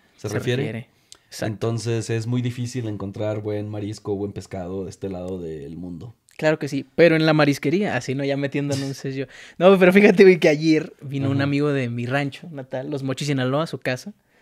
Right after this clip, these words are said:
Speaker 2: eh, y me topé por ahí una marisquería que se llama Mariscos Topolobampo, güey.
Speaker 1: Topolobampo,
Speaker 2: Y dije
Speaker 1: güey.
Speaker 2: yo, "Ah, no,
Speaker 1: Ah,
Speaker 2: mames,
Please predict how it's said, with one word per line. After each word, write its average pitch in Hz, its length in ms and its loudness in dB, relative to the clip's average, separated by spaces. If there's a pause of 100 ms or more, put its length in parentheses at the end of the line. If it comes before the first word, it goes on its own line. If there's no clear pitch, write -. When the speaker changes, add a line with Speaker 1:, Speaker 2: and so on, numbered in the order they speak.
(520)
Speaker 2:
eh, 143 640 4
y 165 120 -4
me 160 140 0
topé 214 420 0
por 233 220 0
ahí 190 400 -4 (300)
una 160 180 -4
marisquería 147 500 -2
que 151 80 -10
se 147 80 -2
llama 151 300 0
Mariscos 139 840 -6
Topolobampo, 131 800 -6
güey. - 180 -20
Speaker 1:
Topolobampo, 110 540 -6
Speaker 2:
Y 147 40 0
dije 147 180 -2
Speaker 1:
güey. 139 60 2
Speaker 2:
yo, 151 260 0
"Ah, - 160 -4
no, 160 100 -4
Speaker 1:
Ah, 170 100 -4
Speaker 2:
mames, 113 140 -2